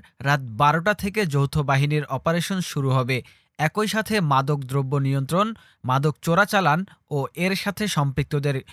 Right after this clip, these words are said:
গডফাদারদেরও ধরা হবে। উপদেষ্টা আরও বলেন, আজকের সভাটি ছিল আইনশৃঙ্খলা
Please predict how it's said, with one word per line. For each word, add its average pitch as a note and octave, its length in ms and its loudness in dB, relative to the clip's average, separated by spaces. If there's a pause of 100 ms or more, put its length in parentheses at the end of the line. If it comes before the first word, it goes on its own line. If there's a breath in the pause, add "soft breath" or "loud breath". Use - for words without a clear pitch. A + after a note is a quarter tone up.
(180 loud breath)
গডফাদারদেরও F3 880 0
ধরা B2+ 280 -2
হবে। B2+ 300 0 (420)
উপদেষ্টা G#3 480 2
আরও E3+ 300 0
বলেন, F#3+ 300 2 (340 soft breath)
আজকের E3+ 320 -2
সভাটি E3 520 2
ছিল G#3+ 240 -2
আইনশৃঙ্খলা D3+ 800 0